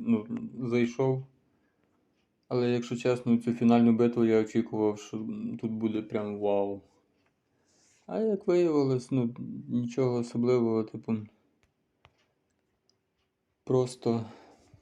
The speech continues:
ну, таке, як, типу, як третій сезон, як цей,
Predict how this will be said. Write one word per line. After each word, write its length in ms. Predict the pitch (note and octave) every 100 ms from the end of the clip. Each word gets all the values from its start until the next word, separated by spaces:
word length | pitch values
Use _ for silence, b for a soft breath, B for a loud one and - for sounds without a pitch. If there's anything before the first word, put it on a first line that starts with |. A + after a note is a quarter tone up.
| _ A3+
ну, 160 | A#3+
таке, 480 | - C#4+ - D4 C#4
як, 340 | C3+ B2+ -
типу, 220 | - - A2+
як 180 | A2
третій 420 | - D3 D#3 C#3+ C3
сезон, 500 | - A#2+ A#2+ A2+ G#2
як 260 | G#2 - - _ _ _ _ _ _ _ _ - - - - - - _ _
цей, 320 | - A#2+